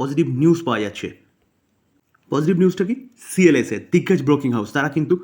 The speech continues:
এনএইচপিসিকে বাই রেটিং দিচ্ছে কারেন্ট মার্কেট প্রাইস থেকে এবং বলছে কি ফর্টি টু পার্সেন্ট আপসাইড মুভমেন্ট দেখাতে পারে, টার্গেট দিচ্ছে কত? একশো সতেরো। তো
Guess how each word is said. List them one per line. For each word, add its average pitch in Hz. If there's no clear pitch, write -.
এনএইচপিসিকে 160
বাই 120
রেটিং 123
দিচ্ছে 104
কারেন্ট 131
মার্কেট 101
প্রাইস 92
থেকে -
এবং 131
বলছে 127
কি 190
ফর্টি 135
টু 156
পার্সেন্ট 143
আপসাইড 143
মুভমেন্ট 120
দেখাতে 110
পারে, 113
টার্গেট 127
দিচ্ছে 127
কত? 123
একশো 127
সতেরো। 101
তো -